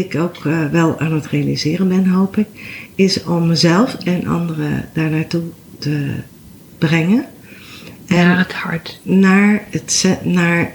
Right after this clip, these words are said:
Speaker 1: eh, dit, ehm, ehm, centrale deel van het hart. Eh, het ligt ook niet in het midden van het hart. Zoals ik het altijd zie, tenminste bij de mensen. Want als ik contact maak van hart naar hart, zoals ik werk,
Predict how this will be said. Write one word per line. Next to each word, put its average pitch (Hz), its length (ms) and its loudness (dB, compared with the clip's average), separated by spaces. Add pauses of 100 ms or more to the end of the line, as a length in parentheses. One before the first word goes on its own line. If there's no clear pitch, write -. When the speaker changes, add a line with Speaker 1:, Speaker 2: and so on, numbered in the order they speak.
Speaker 1:
eh, 160 120 -2 (520)
dit, 202 420 0 (460)
ehm, 160 520 0 (500)
ehm, 151 440 -4 (380)
centrale 196 800 0
deel 180 280 2
van 151 200 -4
het 156 120 -4
hart. 143 380 -10 (1000)
Eh, 165 140 0
het 143 240 -2
ligt 180 260 0
ook - 180 -6
niet 196 180 2
in 185 100 -4
het 160 100 -2
midden 175 260 2
van 214 160 0
het 214 120 0
hart. 226 320 -2 (680)
Zoals 175 300 2
ik 185 100 0
het 175 120 0
altijd 160 300 0
zie, 220 240 0
tenminste 202 380 0
bij 190 120 0
de 190 80 0
mensen. 190 500 0 (800)
Want - 120 -8
als 160 140 2
ik - 280 -6
contact 185 420 0
maak 170 220 2
van 175 160 -2
hart 180 420 0
naar 160 140 0
hart, 160 320 0
zoals - 280 -2
ik - 100 -8
werk, 185 420 0